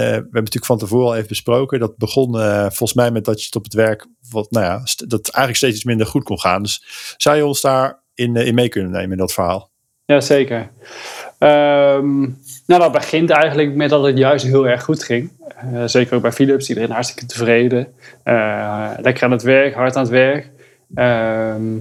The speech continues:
Speaker 2: maar ook knaagde er wel ergens iets van wat ik aan het begin vertelde over dat die kant van de betekenis, economie of sociaal ondernemerschap, dat dat ook heel erg,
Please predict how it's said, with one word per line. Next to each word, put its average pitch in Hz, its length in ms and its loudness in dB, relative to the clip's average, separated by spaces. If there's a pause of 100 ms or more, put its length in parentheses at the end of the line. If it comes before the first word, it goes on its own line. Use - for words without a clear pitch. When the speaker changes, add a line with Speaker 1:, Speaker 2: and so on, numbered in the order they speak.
(720)
Speaker 2:
maar 139 180 4
ook 165 200 2
knaagde 143 480 2
er 139 60 0
wel 139 180 4
ergens 147 440 2
iets 143 160 0
van 131 140 -2
wat 131 120 2
ik 127 120 -2
aan 123 80 0
het 120 80 0
begin 123 300 -2
vertelde 120 480 2
over 120 180 -2
dat 110 140 -6
die 113 100 -4
kant 120 300 0
van 117 180 -4
de 113 60 -2
betekenis, 117 500 0
economie 120 420 0
of 120 60 -6
sociaal 113 300 -2
ondernemerschap, 113 520 -2
dat 113 260 0
dat 113 100 0
ook 123 140 0
heel 120 220 2
erg, 120 340 0